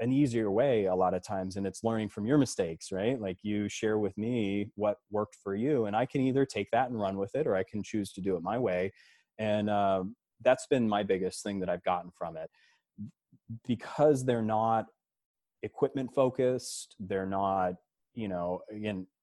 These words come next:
really, like, inspection focused, like, how to do an inspection. It's more about building the company that can carry out the inspections. Um, it, that's been the biggest help for me, um, because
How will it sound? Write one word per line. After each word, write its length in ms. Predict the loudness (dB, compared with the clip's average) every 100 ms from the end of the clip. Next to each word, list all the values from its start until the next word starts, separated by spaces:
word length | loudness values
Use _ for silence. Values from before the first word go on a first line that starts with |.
| -12
really, 400 | -4 0 2 2
like, 240 | 2 0 -4
inspection 800 | -8 -8 -6 -4 -4 -2 -2 0
focused, 600 | 2 2 2 -2 -2 0
like, 180 | -2 -2
how 280 | -4 0 0
to 120 | 0
do 240 | -2 0
an 80 | 0
inspection. 580 | -2 -4 -2 -4 -4 -6
It's 180 | -4 -4
more 280 | -2 0
about 420 | 0 2 2 0 -2
building 420 | 0 0 -2 -4
the 80 | -6
company 480 | -4 -4 -4 -4 -4
that 240 | -4 -6
can 320 | -8 -8 -8 -12 _ -12
carry 400 | -6 -4 -2 0
out 260 | 0 0 -4 -6
the 140 | -2
inspections. 840 | -2 -2 -2 -2 -4 -4 -4 -6 -12 _ -20 -20 -20 -20 -16 -8
Um, 380 | -4 -4 -4 -8
it, 120 | -10 2
that's 260 | 2 2
been 340 | 2 0 0 -4 -6
the 100 | -4
biggest 340 | -2 -2 -4
help 240 | -4 -4 -6
for 80 | -10
me, 380 | -10 -14 -20 _ _
um, 340 | -14 -12 -12 -12 -12
because 520 | -6 -2 -2 -2